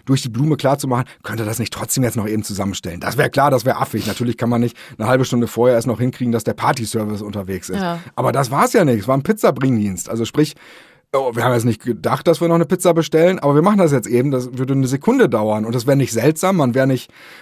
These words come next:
Speaker 1: äh, atheistisch oder, oder ketzerisch dadurch. Es ist völlig normal und, und gut.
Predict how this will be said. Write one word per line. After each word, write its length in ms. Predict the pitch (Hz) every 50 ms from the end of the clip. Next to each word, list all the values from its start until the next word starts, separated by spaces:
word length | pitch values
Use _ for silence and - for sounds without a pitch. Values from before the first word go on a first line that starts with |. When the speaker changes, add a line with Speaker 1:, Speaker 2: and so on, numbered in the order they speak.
| - -
Speaker 1:
äh, 520 | - 131 123 - 123 120 117 117 117 - - -
atheistisch 760 | - 131 - - 127 98 - 160 - - - 185 185 175 160
oder, 220 | 143 131 127 107
oder 140 | 123 117 107
ketzerisch 580 | - - - 147 - - - 175 180 190 185 -
dadurch. 460 | 185 175 160 170 180 180 185 180 123
Es 180 | 123 143 135
ist 240 | 131 135 131 120 120
völlig 400 | - - 156 156 208 226 208 -
normal 380 | 147 139 127 117 113 135 165 185
und, 200 | 165 175 165 -
und 220 | - - - 143
gut. 260 | - 262 247 - -